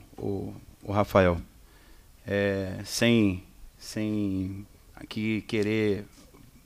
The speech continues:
né, mais de antemão fazendo elogios, nos últimos, é, três ou quatro anos, nós tivemos,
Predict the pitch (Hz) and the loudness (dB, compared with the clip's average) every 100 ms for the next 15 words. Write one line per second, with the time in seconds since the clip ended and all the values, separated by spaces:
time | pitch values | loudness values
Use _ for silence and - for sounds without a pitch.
0 | - - 110 113 110 104 107 127 127 - | -20 -10 -2 -2 -2 2 10 12 12 8
1 | - 110 117 120 120 117 110 104 107 104 | -2 4 6 8 8 8 8 6 4 2
2 | - - 101 101 95 127 117 95 - - | -2 0 4 6 6 6 6 2 -6 -14
3 | - - - - - - - 117 107 156 | -20 -20 -20 -20 -20 -10 2 4 8 8
4 | 170 131 110 95 - - - - - - | 8 6 6 6 0 -10 -18 -20 -20 -20
5 | - 98 98 98 92 95 101 - - 120 | -2 4 8 8 6 2 -4 -10 8 10
6 | 131 113 - 117 113 107 117 123 101 - | 10 8 10 10 10 6 4 4 2 -2
7 | - 117 113 - 110 110 127 110 101 | -8 0 0 0 0 2 4 2 0